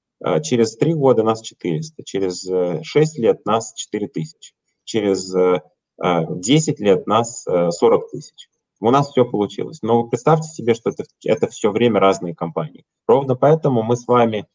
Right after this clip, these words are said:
имеем шансы как менеджеры дожить до D-раунда примерно с пятидесятипроцентной вероятностью. То есть пятьдесят процентов фаундеров не управляют своими стартапами после D-раунда. Вот. A, B, C, D. После четвертого профессионального раунда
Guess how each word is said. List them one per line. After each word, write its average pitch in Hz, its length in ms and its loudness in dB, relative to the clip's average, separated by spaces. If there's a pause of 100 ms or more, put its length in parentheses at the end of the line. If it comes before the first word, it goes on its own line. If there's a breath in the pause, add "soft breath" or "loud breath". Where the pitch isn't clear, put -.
(120)
имеем 110 340 -2
шансы 104 380 -4
как - 180 -6
менеджеры 123 540 -4
дожить 107 420 -4
до 98 340 0 (300)
D-раунда 101 640 0 (100)
примерно 117 340 0
с - 80 -16
пятидесятипроцентной 104 840 -8
вероятностью. 87 560 -6
То - 40 -10
есть - 120 -16
пятьдесят 156 260 0
процентов 110 460 -4
фаундеров 139 480 2
не 113 160 0
управляют 92 560 -2
своими 90 240 -4
стартапами 113 680 -4 (380)
после 120 300 0
D-раунда. 87 560 -2 (420)
Вот. - 420 0
A, - 20 -10 (380)
B, 113 260 -6
C, 113 420 -12 (100)
D. 92 280 -2
После - 260 2
четвертого 120 460 0
профессионального 101 640 -2
раунда 147 440 0